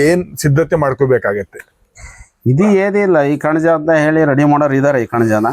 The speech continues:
Speaker 1: ಹ್ಮ್.
Speaker 2: ಇದಕ್ಕೆ ಒಂದು ನಾಲ್ಕರಿಂದ ಐದು ಸಾವಿರ ರೇಟ್ ಇದೆ ಈ ಕಣಜಕ್ಕೆ.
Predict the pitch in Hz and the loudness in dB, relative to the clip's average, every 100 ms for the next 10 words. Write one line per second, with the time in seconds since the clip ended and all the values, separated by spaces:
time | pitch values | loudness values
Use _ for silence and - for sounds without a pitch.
0 | - - 165 120 85 - 120 135 135 139 | -4 -2 0 0 -2 -4 -2 0 0 0
1 | 135 139 135 135 135 135 135 131 135 127 | 2 2 2 2 0 0 2 2 0 -2
2 | 135 143 131 127 135 131 151 131 123 117 | 0 2 2 0 0 0 2 2 2 2
3 | 117 131 147 147 120 104 110 110 101 113 | 2 0 0 -2 0 -2 -4 -2 -2 -2
4 | 123 | -4